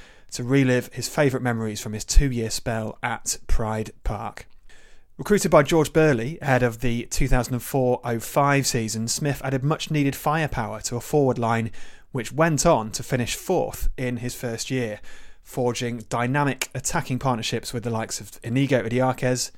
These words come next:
Paul Pesky-Salido and Gregor Zraziak before ultimately falling short in the playoffs. Smith's second season saw him crowned Derby's Player of the Year, and he scored twenty goals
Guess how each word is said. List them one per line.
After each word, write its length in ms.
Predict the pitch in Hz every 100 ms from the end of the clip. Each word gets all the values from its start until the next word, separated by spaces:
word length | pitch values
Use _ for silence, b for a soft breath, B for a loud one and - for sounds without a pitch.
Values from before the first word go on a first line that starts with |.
| b b -
Paul 380 | - 165 156 143
Pesky-Salido 720 | 147 135 127 - 120 117 113 117
and 380 | 117 113 110
Gregor 240 | - 120 110
Zraziak 560 | 110 117 110 104 -
before 240 | - 131 110
ultimately 520 | 127 120 120 98 104
falling 340 | - 117 107 104
short 500 | - 110 107 - -
in 320 | - 113 107 110
the 100 | 117
playoffs. 600 | - 117 110 101 - - B B B B B B
Smith's 300 | - 185 -
second 240 | 185 156
season 320 | 139 139 131 143
saw 180 | 139
him 100 | 139
crowned 380 | 131 147 135 135
Derby's 460 | 143 139 139 135 -
Player 460 | - - 143 139
of 160 | 139 135
the 80 | 135
Year, 420 | 147 170 107 - -
and 100 | 117
he 60 | -
scored 320 | - 117 117
twenty 240 | - 165
goals 400 | 123 117 113 -